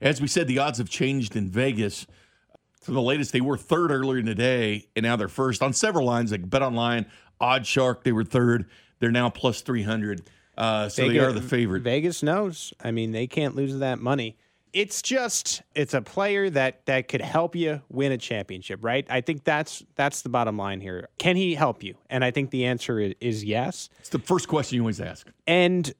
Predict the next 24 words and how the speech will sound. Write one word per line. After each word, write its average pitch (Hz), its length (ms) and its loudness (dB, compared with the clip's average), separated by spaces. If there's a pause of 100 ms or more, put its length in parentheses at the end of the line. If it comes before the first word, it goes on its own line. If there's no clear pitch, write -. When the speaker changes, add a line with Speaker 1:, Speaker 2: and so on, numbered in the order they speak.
(220)
Speaker 2:
I 208 160 2
just, - 380 -4
it's, - 260 -8 (180)
the 165 120 6
numbers 208 500 2
are 117 80 -8
staggering. 107 600 0
I 135 140 6
understand 143 560 4
it, - 200 -2
it's 131 180 -2
been 131 180 0
a 123 40 0
tough - 640 -2 (280)
stretch - 440 -2
here 143 240 0
these 123 220 -2
past 135 340 0
three 135 200 0
years 123 360 2
with 117 140 -10
the - 80 -16
sit 147 280 -2
out 123 360 2